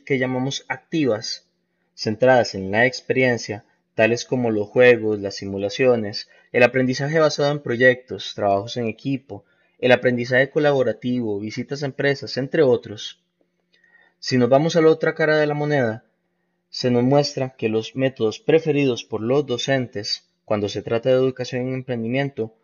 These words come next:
son los estudios de casos, las conferencias, debates, charlas de invitados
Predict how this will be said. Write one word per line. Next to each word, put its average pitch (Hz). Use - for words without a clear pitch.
son 113
los 110
estudios 120
de 135
casos, 139
las 104
conferencias, 123
debates, 107
charlas 127
de 127
invitados 123